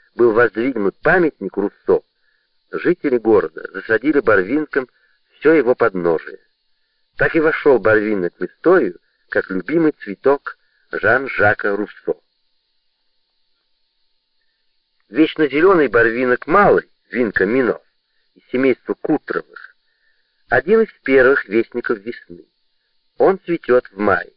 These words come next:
У нас в стране этот вид встречается в лесах Крыма и Кавказа, изредка в центральных и западных районах европейской части.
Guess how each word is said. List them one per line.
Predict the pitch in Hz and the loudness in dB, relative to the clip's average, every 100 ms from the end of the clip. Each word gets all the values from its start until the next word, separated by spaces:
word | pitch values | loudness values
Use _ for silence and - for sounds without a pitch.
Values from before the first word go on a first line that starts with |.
| _ _ _ _ _ _ _ | _ _ _ _ _ _ _
У | 117 | 0
нас | 151 | 0
в | - _ | -2 _
стране | 135 143 180 196 | -2 2 2 2
этот | - 101 | -2 -6
вид | 107 - - | -10 -14 -16
встречается | - 98 - 135 - 95 | -20 -8 0 0 0 -8
в | |
лесах | 87 - 127 - | -10 -4 -4 -4
Крыма | - 95 131 139 | -4 -4 -2 -2
и | 131 | -4
Кавказа, | 123 - - 85 85 - _ _ _ _ _ | -4 -6 -4 -4 -6 -16 _ _ _ _ _
изредка | - 170 185 185 - - 160 | -6 -4 -2 -2 -2 -2 -4
в | |
центральных | _ 113 92 110 151 160 151 | _ -8 0 2 2 0 -4
и | 92 | -2
западных | 107 120 147 143 101 | -2 0 -2 -4 -2
районах | 87 92 131 139 | 0 0 -2 -2
европейской | 113 95 87 90 98 - | -6 -2 -4 -6 -18 -14
части. | 117 - 73 | -12 -8 -8